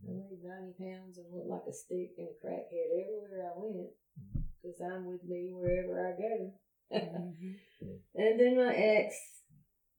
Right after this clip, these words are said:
Speaker 1: uh, we, we were together for forty-one years, but I divorced him after ten, and I should have stayed that way.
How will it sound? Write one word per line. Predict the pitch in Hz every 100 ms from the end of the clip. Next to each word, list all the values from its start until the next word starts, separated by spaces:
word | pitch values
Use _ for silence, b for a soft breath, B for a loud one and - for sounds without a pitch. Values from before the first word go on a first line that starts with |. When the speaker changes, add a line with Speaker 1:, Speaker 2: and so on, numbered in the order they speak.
| -
Speaker 1:
uh, | 190 202 190 190
we, | 247 - 202
we | 254
were | 240
together | 240 208 202 190 185
for | 180
forty-one | 190 185 175 170 170
years, | 165 160 165
but | -
I | 160 165
divorced | - 165 160 160
him | 170 165 165
after | 165 -
ten, | - 165 170 170 160
and | -
I |
should | - -
have | 147
stayed | - - - -
that | - -
way. | -